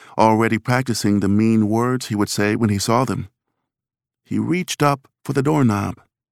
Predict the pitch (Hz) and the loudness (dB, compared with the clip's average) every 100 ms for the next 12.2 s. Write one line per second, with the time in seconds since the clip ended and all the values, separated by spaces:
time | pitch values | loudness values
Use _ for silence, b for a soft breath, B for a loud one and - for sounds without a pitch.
0 | _ _ _ _ _ _ _ _ 104 110 | _ _ _ _ _ _ _ _ -2 0
1 | 117 113 127 131 - - _ _ _ _ | 0 0 0 0 -4 -16 _ _ _ _
2 | _ _ _ _ _ _ _ _ _ _ | _ _ _ _ _ _ _ _ _ _
3 | - 147 262 233 - - - _ _ _ | -2 2 2 0 -6 -20 -20 _ _ _
4 | _ _ _ _ _ _ _ _ _ _ | _ _ _ _ _ _ _ _ _ _
5 | - 120 113 110 110 98 - - 120 117 | -8 -2 0 0 0 0 -2 0 2 2
6 | 117 113 110 98 - 120 120 120 113 101 | 2 0 0 -2 -4 0 2 4 2 0
7 | 101 135 131 110 98 B B B B B | 0 0 2 0 -2 B B B B B
8 | 127 123 131 131 143 123 113 127 127 131 | 0 2 2 4 2 2 0 2 0 0
9 | 113 107 123 117 131 139 120 107 120 151 | 0 0 0 0 -2 0 0 0 0 -2
10 | 123 - _ _ _ _ _ _ _ _ | -4 -10 _ _ _ _ _ _ _ _
11 | _ - 107 - 170 180 - 160 160 123 | _ -6 -6 -2 -2 -2 -2 -2 2 2
12 | 104 | 0